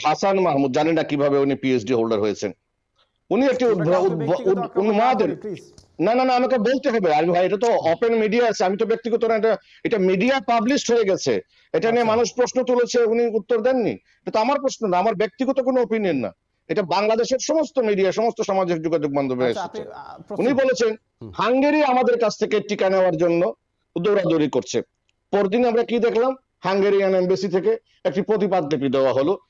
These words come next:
Speaker 1: যে না, বিষয়টি আসলে তা না, আমরা টিকা নিতে চাইনি, বাংলাদেশ আমাদেরকে ওই টিকাটা দেওয়ার জন্য জোরাজুরি করছিল, আমরা টিকা নেওয়ার জন্য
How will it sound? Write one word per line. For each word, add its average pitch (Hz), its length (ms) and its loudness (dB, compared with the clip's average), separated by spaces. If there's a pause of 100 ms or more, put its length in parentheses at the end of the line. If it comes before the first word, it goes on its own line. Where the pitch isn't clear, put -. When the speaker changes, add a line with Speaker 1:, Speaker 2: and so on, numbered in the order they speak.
(160)
Speaker 1:
যে 151 140 0
না, 180 200 0 (340)
বিষয়টি 190 400 0
আসলে 185 300 0
তা 185 220 0
না, 185 120 0
আমরা 160 440 0
টিকা 170 240 0
নিতে 165 240 0
চাইনি, 175 380 0 (340)
বাংলাদেশ 180 600 0
আমাদেরকে 185 580 0 (360)
ওই 160 200 2
টিকাটা 165 540 -2 (360)
দেওয়ার 147 400 0
জন্য 156 400 0 (100)
জোরাজুরি 151 500 0
করছিল, 104 440 -4 (760)
আমরা 175 280 0
টিকা 180 280 -2
নেওয়ার 160 260 0
জন্য 156 280 -2